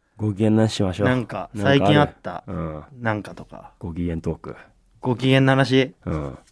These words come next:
Speaker 1: ありますか？
Speaker 2: ご機嫌な話ね。
Speaker 1: ご機嫌なのちょうだい。なんか、
Speaker 2: あー。
Speaker 1: 楽しいの。
Speaker 2: あるよ。
Speaker 1: いいか、いただいて。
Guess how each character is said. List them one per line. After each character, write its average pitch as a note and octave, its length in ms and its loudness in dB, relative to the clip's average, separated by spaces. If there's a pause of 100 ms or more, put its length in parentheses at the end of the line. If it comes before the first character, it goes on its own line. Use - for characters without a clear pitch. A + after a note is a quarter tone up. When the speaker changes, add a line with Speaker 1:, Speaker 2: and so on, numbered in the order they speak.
(1040)
Speaker 1:
あ - 60 -6
り F#2+ 100 4
ま F#2 80 2
す G#2+ 60 -4
か？ G#2 60 -6
Speaker 2:
ご - 0 -
機 G2+ 40 -6
嫌 G#2 220 -2
な G#2 80 -4
話 A2 320 -2
ね。 F#2+ 480 -4
Speaker 1:
ご E2 80 -8
機 - 40 -10
嫌 D#2+ 100 -4
な D#2+ 220 -4
の C#2+ 100 -10
ち - 100 -14
ょ D#2+ 60 -4
う - 20 -6
だ F2 140 -2
い。 G2 120 -12 (300)
な - 60 -4
ん A2+ 40 0
か、 G#2 600 2
Speaker 2:
あ F#2 140 -16 (640)
ー。 D#2+ 200 -6
Speaker 1:
楽 D2+ 120 -10
し F2 200 -2
い F2 40 0
の。 D2 120 -6 (1600)
Speaker 2:
あ D#3+ 120 2
る B2+ 120 4
よ。 F#2+ 140 0 (600)
Speaker 1:
い G#2 100 2
い F2+ 40 0
か、 - 280 4
い F2 80 -6
た D2 140 -6
だ C2+ 120 -10
い B1 80 -12
て。 - 160 -12